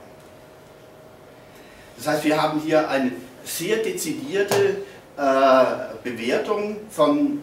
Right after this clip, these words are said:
diesen geschlossenen Fonds, die wir erwerben wollen. Äh, diese Bewertung wird im Regelfall mindestens einmal im Jahr gemacht, aber im Regelfall viermal im Jahr.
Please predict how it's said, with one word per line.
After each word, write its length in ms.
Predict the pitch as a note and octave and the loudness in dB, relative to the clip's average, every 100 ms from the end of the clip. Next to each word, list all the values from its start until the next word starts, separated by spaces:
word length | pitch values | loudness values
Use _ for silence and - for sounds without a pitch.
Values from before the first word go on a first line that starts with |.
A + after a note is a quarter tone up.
| - | -6
diesen 260 | D3+ C#3 | -4 -2
geschlossenen 440 | B2+ C#3 C3 C3+ A#2 | -4 -6 -4 -4 -4
Fonds, 320 | B2 - - | -2 -2 -4
die 100 | D3 | -4
wir 100 | B2+ | -2
erwerben 460 | A2 - - F#3 F3+ | -2 -2 -4 -4 -8
wollen. 400 | F3+ F#3+ G#3+ A#3+ - - - - - - - - - - | -4 -2 -2 -6 -10 -18 -20 -20 -20 -20 -20 -20 -14 -2
Äh, 260 | C3+ C3+ B2+ C3 | 0 0 -2 -8
diese 280 | E3+ F3+ E3 | -8 -2 -2
Bewertung 680 | C#3 C3 B2+ B2 F3+ D3+ C#3+ | -2 0 2 2 0 -2 0
wird 260 | D3 C#3+ | -2 -2
im 100 | C#3 | -4
Regelfall 840 | B2 C#3+ - - - C#3+ C#3+ D3+ - - - - | -2 -2 -2 -4 -2 -2 0 -4 -8 -14 -20 -4
mindestens 500 | D3 A3 A#3+ - - | 0 0 0 -6 -4
einmal 420 | G3+ G#3+ F3+ F3+ | 0 0 0 -4
im 120 | D#3 D3+ | -4 -2
Jahr 260 | D#3+ F3 | -2 -2
gemacht, 280 | E3+ E3 E3 | -4 -6 -4
aber 140 | C#3+ C#3+ | -4 0
im 120 | B2 | 0
Regelfall 480 | B2 D3+ C#3 C3 B2 | -2 -4 -6 -6 -8
viermal 540 | - A#2 A2 G2 A2+ - | -8 -8 -6 -4 -6 -8
im 140 | B2+ | -8
Jahr. 280 | G2+ - | -6 -8